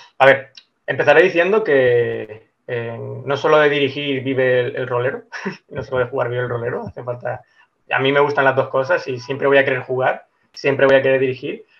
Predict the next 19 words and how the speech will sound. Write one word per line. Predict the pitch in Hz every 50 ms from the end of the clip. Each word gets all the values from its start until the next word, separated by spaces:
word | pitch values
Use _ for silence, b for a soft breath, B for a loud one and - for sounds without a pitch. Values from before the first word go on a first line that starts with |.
| _ _
pero | - 123
si | 123 117
tuviera | 127 123 127 127 127
que | 131
quedarme | 123 135 135 135 135 131
con | 123 127
una, | 123 120 127 127
dirigir, | 135 131 - 117 - 101 _ _ _ _ _ _ _
dirigir, | _ - 123 - 107 104 - 127
dirigir. | - - _ _ _ _ _ _ _ _ _ -
O | - - _ _ _ _ - - - _ - - _ _
sea, | - 127 113 107 101 101 104 - - _ _ _ _ _ _ _
yo | 127
creo | 117 117 113
que | 113 117 117 117 113 107 107 104 107 104 101 101
es | 104
bastante | 107 101 - - - - 120
evidente | 113 113 113 113 110 - 143 123
porque | - 127 120 120 - - 113 107 107 -